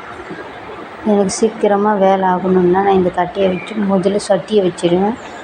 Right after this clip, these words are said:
அதுக்கப்புறம் எல்லாத்தையும் கட் பண்ணி வச்சிடுவேன். அதுக்கப்புறம் இது அப்படியே போட்டு இது கூட உப்பு, பெருங்காய தூள் கொஞ்சம் போடணும். அது போட்டுட்டு பாப்பாவும் குளிச்சுட்டு வந்துட்டாங்க. சரி, சாம்பிராணி போட்டுலாம் எல்லோரும் குளிச்சுட்டோம். அதுக்கப்புறம் இட்லி,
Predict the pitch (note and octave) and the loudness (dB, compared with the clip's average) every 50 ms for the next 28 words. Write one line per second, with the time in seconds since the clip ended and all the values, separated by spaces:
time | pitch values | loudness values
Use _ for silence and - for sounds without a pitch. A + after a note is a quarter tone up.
0 | - - - G3+ G3 G3 F#3+ G3+ F3+ - - G#3 G3+ F#3+ F#3 F#3+ F#3 G3+ F#3+ F#3+ | -16 -6 -4 0 0 2 2 0 -2 0 0 2 2 4 2 2 0 2 0 0
1 | F3+ F3+ - - F#3+ F#3 F#3 F3 - F#3 F3 F3+ F3+ F#3+ G#3 A#3 B3 - - G3+ | 0 0 0 2 4 4 4 2 0 -4 -4 -2 -2 -2 -2 -2 -4 -4 -2 0
2 | F#3+ F#3+ F#3+ - G3+ F#3+ F#3+ - - G3 - - - - - - - - - - | 2 2 2 2 0 -2 -2 -4 -8 -10 -10 -10 -12 -16 -16 -16 -16 -16 -16 -16
3 | - - - - - G#3+ G3+ F3+ F#3+ G3 F#3+ F#3 F3+ E3+ F3 G#3 G#3 - - G#3 | -16 -16 -16 -6 -2 0 2 2 4 4 4 4 2 2 2 2 0 2 2 0
4 | F#3+ - - A3 G#3 F#3 G3 - G3 G3+ F#3+ F#3+ F#3+ F#3 - - G3 - G3+ F#3+ | -2 2 0 0 2 2 2 2 2 4 2 2 0 -2 -4 -8 -4 0 0 2
5 | F#3+ F#3+ F#3+ F#3+ F#3+ F#3+ F3+ F#3 F3+ F3 - F#3 F3 E3+ - - - F#3 F#3 F#3 | 2 2 2 4 2 2 2 0 -2 0 0 0 -2 -2 -2 -2 0 2 2 2
6 | F#3 F#3+ F#3+ F#3 F3 - - - G3 F#3 - F#3+ F3 - G#3+ A3+ C4+ - - - | 2 2 0 -2 -4 -6 -2 -2 -2 -2 -2 -4 -6 -4 -4 -4 -4 -6 -10 -16
7 | - - - - - - - - - - - - - - - - - - - - | -18 -18 -18 -18 -18 -18 -16 -16 -16 -16 -16 -16 -16 -16 -16 -16 -16 -16 -16 -16
8 | - - - - G3+ F#3+ G3+ - - G#3 G3 G3+ G#3+ G#3 - A3 G#3 F#3 - A3+ | -16 -16 -4 -2 0 0 0 0 -2 -2 -2 -2 -4 0 0 2 2 2 0 0
9 | - A3 F#3+ F#3 F#3 F3+ - G3 F#3 F3+ F3+ F#3 F#3+ F#3+ - - G3 F3+ F#3 F#3+ | 2 2 2 2 0 0 0 0 0 0 0 -2 -2 -4 0 0 2 2 2 2
10 | - - G3 F#3+ F#3 F#3+ F#3 G3 F#3+ F#3 F3 F3+ - F#3 E3 - F3+ F3+ F3+ F#3 | 2 2 2 2 2 2 2 2 2 0 -2 -2 -4 -4 -4 0 2 2 4 4
11 | F#3 F3+ E3+ E3+ E3+ F3 F3+ - G3+ F#3+ F#3 F3+ F#3+ - - G3+ G3 G3 F#3+ E3+ | 2 2 2 2 2 0 0 0 0 0 0 0 -4 -2 0 0 2 2 2 2
12 | F3 - F#3 E3+ - - G#3 G3+ G3 F#3+ F3+ F3+ - F#3 F#3 F#3+ G3 | 2 0 -2 -4 -2 -2 0 0 2 0 0 -2 -2 0 2 4 4